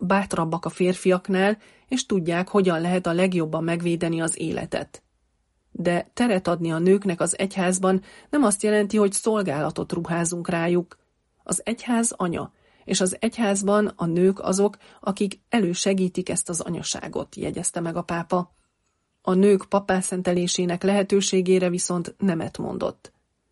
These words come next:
Ha a szent rendek felvételével rendelkező diakonusokról beszélünk,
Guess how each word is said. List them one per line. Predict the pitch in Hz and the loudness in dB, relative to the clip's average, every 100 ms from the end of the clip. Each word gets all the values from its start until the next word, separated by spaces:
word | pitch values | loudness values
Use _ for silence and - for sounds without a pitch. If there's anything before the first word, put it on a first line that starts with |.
| _ _ _ | _ _ _
Ha | - 196 | 2 2
a | |
szent | 180 262 262 233 | 2 -2 -4 -2
rendek | 190 202 180 - | 2 2 0 -2
felvételével | 185 190 185 180 180 175 170 170 170 | 0 2 2 2 0 0 0 -2 0
rendelkező | 175 175 175 180 175 180 175 - | 0 0 0 -2 -2 0 0 -2
diakonusokról | 170 185 190 196 196 202 214 214 208 | 2 2 4 2 2 2 -2 2 2
beszélünk, | 208 214 220 214 214 214 | 2 0 0 4 4 2